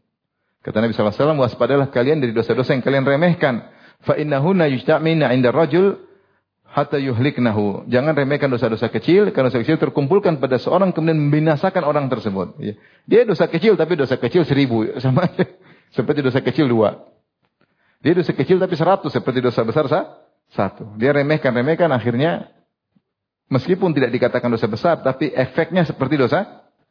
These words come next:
dosa besar. Karena banyak dosa yang dia lakukan. Tapi secara kaidah harusnya dosa kecil tidak bisa jadi dosa besar. Ya.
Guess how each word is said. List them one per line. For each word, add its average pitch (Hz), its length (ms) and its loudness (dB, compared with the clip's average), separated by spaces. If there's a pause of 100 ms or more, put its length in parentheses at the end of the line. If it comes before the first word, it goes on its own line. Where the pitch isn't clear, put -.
(160)
dosa 104 240 -2
besar. 107 320 -6
Karena 143 240 0
banyak 110 320 -2
dosa 120 240 -2
yang 104 80 2
dia 123 160 2
lakukan. 92 640 -6 (760)
Tapi 135 240 -2
secara 120 640 0
kaidah 113 320 0
harusnya 123 400 -2
dosa 110 200 -2
kecil 151 280 -2
tidak 101 200 -2
bisa 107 120 -4
jadi 120 160 2
dosa 135 400 -2 (320)
besar. 92 320 -10
Ya. 92 160 -12